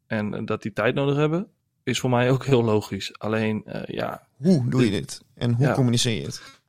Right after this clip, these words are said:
Speaker 1: Nee, dat is, dat is een, eh, dat is een, een, eh, een spel wat degene die dat moet managen, die moet dat spelen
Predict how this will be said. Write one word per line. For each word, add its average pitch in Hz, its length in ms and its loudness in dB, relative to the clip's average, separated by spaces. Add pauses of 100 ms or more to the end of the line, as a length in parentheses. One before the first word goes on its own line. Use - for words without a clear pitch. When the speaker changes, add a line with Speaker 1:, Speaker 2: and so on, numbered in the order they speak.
(160)
Speaker 1:
Nee, 120 220 0
dat 139 180 0
is, 120 240 -2
dat 151 180 -6
is 120 100 -2
een, 101 220 -6
eh, 101 320 -4 (100)
dat 127 140 -2
is 120 100 -2
een, 101 460 -8
een, 101 220 -8
eh, - 340 -10
een 110 120 -6
spel 117 440 2
wat 104 320 -6
degene 110 520 -4
die 107 160 -4
dat 110 160 -2
moet 113 160 -4
managen, 127 480 0
die 135 120 -4
moet 120 180 -2
dat 110 180 -6
spelen 139 480 -2